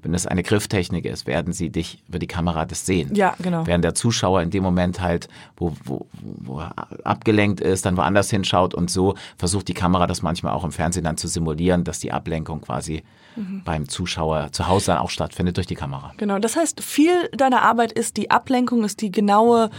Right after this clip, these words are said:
Speaker 2: also wahrscheinlich bei größerem Publikum oder kleinerem Publikum ist immer unterschiedlich, aber es ist genau zu wissen, ah, ich weiß jetzt, der Fokus wird eher hier sein,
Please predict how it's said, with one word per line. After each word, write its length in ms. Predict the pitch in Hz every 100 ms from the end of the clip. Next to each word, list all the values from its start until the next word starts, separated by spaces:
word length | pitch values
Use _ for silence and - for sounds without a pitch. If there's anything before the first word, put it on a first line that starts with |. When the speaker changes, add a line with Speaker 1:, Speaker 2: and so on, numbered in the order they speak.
| - - -
Speaker 2:
also 240 | 196 190
wahrscheinlich 380 | 190 214 208 202
bei 140 | 190
größerem 460 | 185 220 262 277 247
Publikum 400 | 240 226 220 214
oder 160 | 180 175
kleinerem 340 | 202 208 208
Publikum 260 | 196 185 180
ist 100 | 185
immer 180 | 165
unterschiedlich, 680 | 247 262 285 277 - 254 240 - - -
aber 220 | 208 202
es 100 | 208
ist 160 | 196 -
genau 260 | 202 220
zu 240 | 233 220 202
wissen, 260 | 233 226 -
ah, 220 | 196 202
ich 120 | 196
weiß 340 | 196 214 285 247
jetzt, 180 | 220
der 80 | 202
Fokus 440 | - 247 240 226 220
wird 160 | 220 -
eher 180 | 208
hier 260 | 190 190 285
sein, 360 | 254 240 247